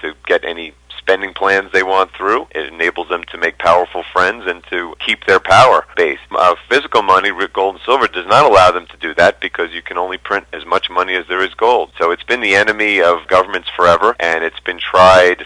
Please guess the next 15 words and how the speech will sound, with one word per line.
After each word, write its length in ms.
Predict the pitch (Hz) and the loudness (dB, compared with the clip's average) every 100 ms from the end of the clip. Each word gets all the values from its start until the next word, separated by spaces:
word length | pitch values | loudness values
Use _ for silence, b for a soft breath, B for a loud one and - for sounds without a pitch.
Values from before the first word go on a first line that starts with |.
| - | -2
dozens 420 | 110 117 90 80 | 2 2 2 -12
and 140 | 82 82 | -10 0
dozens 400 | 92 87 85 80 | 0 0 -8 -12
of 160 | 71 | -8
times, 400 | 90 92 95 95 | -2 0 0 -4
if 160 | 78 - | -8 -4
not 180 | 76 76 | -4 -2
hundreds 400 | 95 101 95 - | -4 -6 -10 -12
of 100 | 82 | -6
times, 380 | 95 92 95 92 | -2 0 0 -6
these 120 | 80 - - | -18 -18 -4
fiat 280 | 92 85 - | 0 0 0
standards 460 | - 87 90 104 - - - | -4 -4 -2 -6 -8 -20 -20
for 80 | |
the 120 | - | -20